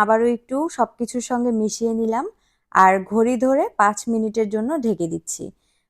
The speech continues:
পাঁচ মিনিট পর চলে আসলাম, আর এ পর্যায়ে চুলার আঁচটা মিডিয়ামে ছিল। পাঁচ মিনিট পর অনেকটাই পানি শুকিয়ে গেছে, মাছগুলো সেদ্ধ হয়ে গেছে। অতিরিক্ত মাছ সেদ্ধ করতে যাবেন না, তখন কিন্তু আর খেতে ভালো লাগবে না,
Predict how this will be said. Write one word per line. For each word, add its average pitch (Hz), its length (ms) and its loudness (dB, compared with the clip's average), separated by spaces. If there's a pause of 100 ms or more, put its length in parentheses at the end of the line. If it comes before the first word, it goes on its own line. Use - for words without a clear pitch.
(120)
পাঁচ 226 260 4
মিনিট 262 280 0
পর 269 160 2
চলে 233 300 2
আসলাম, 233 400 0 (140)
আর 202 160 6 (180)
এ - 80 0
পর্যায়ে 226 440 0
চুলার 196 280 0
আঁচটা 202 300 -4 (140)
মিডিয়ামে 165 480 -4
ছিল। - 240 -12 (680)
পাঁচ 226 240 4
মিনিট 262 300 0
পর 226 140 4 (120)
অনেকটাই 247 480 0
পানি 233 280 0
শুকিয়ে 220 420 -2
গেছে, 214 340 -2
মাছগুলো 202 520 0
সেদ্ধ 185 300 -6 (100)
হয়ে 175 160 -2
গেছে। 170 300 -8 (480)
অতিরিক্ত 302 520 2 (160)
মাছ 240 180 2 (140)
সেদ্ধ 208 340 0
করতে 220 300 -4
যাবেন 185 320 0
না, 202 120 -4 (500)
তখন 233 280 2
কিন্তু 254 280 -2
আর 233 120 2
খেতে 226 280 -6
ভালো 220 240 -2
লাগবে 214 320 -2
না, 277 120 -4